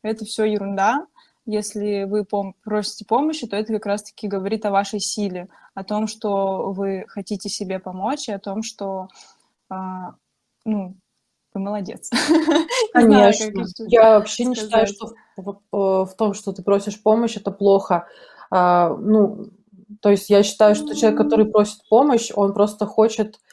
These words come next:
Speaker 2: себя спасти, а это же круто. Он, он не сдаётся. Это тоже значит то, что он не сдался. Просто он немножечко по-другому действует.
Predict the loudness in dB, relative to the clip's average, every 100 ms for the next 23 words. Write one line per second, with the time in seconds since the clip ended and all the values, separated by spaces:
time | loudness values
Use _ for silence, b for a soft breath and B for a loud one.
0 | _ -18 -2 -2 0 -2 -4 -6 -10 -10
1 | _ b b 2 2 -2 -4 -4 -4 -6
2 | -14 _ _ 2 2 2 4 6 8 6
3 | 6 6 6 4 -2 -2 0 2 2 0
4 | 0 -2 -4 -6 -6 -4 -2 2 4 4
5 | 0 -2 -2 2 4 4 4 4 2 2
6 | -4 -14 -6 -4 0 0 -2 -6 -10 -14
7 | -8 -6 -6 -10 -10 -10